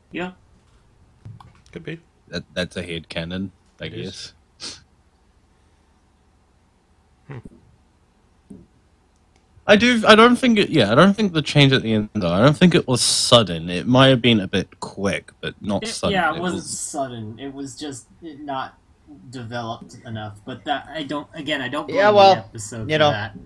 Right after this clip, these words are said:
Speaker 4: I think, I think it was hammed up too much. It was hammed up too much, more than sudden. It's too much, like, too much. "Wow, gee! This is, thanks, God," you know, it's like, Fuck off, shut up.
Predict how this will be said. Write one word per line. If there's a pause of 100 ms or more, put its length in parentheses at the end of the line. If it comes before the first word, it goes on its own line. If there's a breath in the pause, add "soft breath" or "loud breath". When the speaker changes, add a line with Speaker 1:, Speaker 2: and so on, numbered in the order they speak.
(140)
Speaker 4:
I
think,
I
think
it
was
hammed
up
too
much. (220)
It
was
hammed
up
too
much,
more
than
sudden. (600)
It's (140)
too
much,
like,
too
much. (360 soft breath)
"Wow,
gee! (280 soft breath)
This
is,
thanks,
God,"
you
know,
it's
like,
Fuck
off,
shut
up.